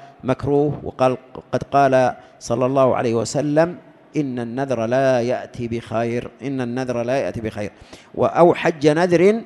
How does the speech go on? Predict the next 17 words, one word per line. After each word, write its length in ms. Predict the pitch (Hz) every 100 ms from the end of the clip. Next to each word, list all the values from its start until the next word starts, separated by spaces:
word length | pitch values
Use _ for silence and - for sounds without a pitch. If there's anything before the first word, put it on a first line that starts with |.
| - - -
قال: 200 | 156 156
"أو 340 | - 202 214
اعتكاف 720 | 170 151 170 - 165 160 143
نذر"، 560 | 147 135 139 127 143 135 - - - - _ _ -
أيضا 260 | 175 147 143
نذر 680 | 139 175 147 139 160 202 - - - _ -
إن 160 | 175 160
شفى 300 | 170 160 147
الله 540 | 139 156 147 151 135
مريضه 760 | 139 139 147 139 127 131 143 - -
أو 180 | 147 143
قدم 460 | - 151 156 143
الغائب، 600 | 135 127 113 151 147 120 127 -
إن 160 | 151 135 -
قدم، 460 | 160 147 143 139 - - - - _ -
آه، 200 | 117 127
ولدي 640 | 123 160 151 139 147 151